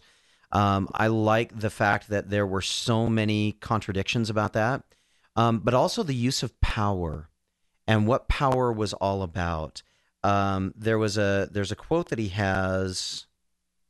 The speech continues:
Um, let's see if I can find it again. I'm looking through my, uh, here it is. It was on, in my, in my version, it was page three eighty-one. He says that it, uh,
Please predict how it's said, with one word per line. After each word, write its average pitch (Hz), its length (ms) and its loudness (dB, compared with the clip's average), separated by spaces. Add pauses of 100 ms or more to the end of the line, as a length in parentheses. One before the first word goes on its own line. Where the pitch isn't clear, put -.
(220)
Um, 92 800 -2 (280)
let's - 140 -8
see 120 80 -2
if - 80 -4
I 101 60 -2
can 92 100 -8
find 95 180 -2
it 87 80 -4
again. 90 440 -2
I'm 92 180 -4
looking 95 280 -6
through 92 280 -4
my, 90 720 -4 (1080)
uh, 104 200 2
here 139 220 0
it 117 60 2
is. 90 360 -2
It 113 160 0
was 110 120 -2
on, 107 540 0
in 110 100 0
my, 123 300 2
in 117 140 -2
my 120 200 2
version, 104 260 -2
it 98 60 -6
was 95 140 -4
page 107 300 -4
three 104 200 0
eighty-one. 95 380 -2 (340)
He 131 60 0
says 139 260 2
that 131 120 0
it, 127 200 0
uh, 113 280 4